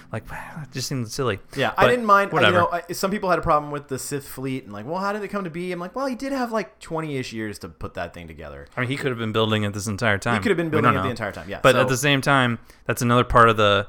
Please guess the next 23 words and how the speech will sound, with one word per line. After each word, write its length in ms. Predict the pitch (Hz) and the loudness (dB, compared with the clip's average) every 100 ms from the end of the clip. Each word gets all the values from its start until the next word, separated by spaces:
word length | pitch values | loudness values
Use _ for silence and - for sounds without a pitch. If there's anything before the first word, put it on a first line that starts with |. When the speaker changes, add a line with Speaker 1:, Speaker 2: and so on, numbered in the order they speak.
| - - - - - - | -10 -20 -20 -20 -20 -12
Speaker 1:
you 320 | 120 104 104 | -8 -4 -2
have 260 | 107 107 - | 0 0 0
to 140 | 98 | -6
suspend 420 | - - - 131 | -6 -6 -2 0
your 100 | 127 | 2
disbelief 440 | 123 120 104 135 170 | 0 -2 0 0 2
Speaker 2:
Yes. 60 | |
Speaker 1:
for 120 | 127 113 | 4 4
a 40 | |
minute 300 | 107 104 104 - | 2 -2 -4 -8
Speaker 2:
Yeah. 80 | - - | -14 -8
Speaker 1:
and 200 | 104 101 107 | -6 -6 -4
remember 400 | 104 117 131 113 | 2 4 4 2
what 220 | 120 110 | 0 0
the 100 | 98 | 0
original 400 | 113 160 151 123 | 2 4 2 0
trilogies 500 | 123 113 104 104 101 | 2 2 2 -2 -2
were 140 | 101 | 0
like 300 | 101 101 104 | 2 2 0
and 120 | 101 | -4
be 140 | 101 104 | -4 -2
like, 240 | 101 95 - - - _ | -2 -4 -12 -20 -20 _
um, 560 | 120 127 131 127 123 | 4 6 4 2 -4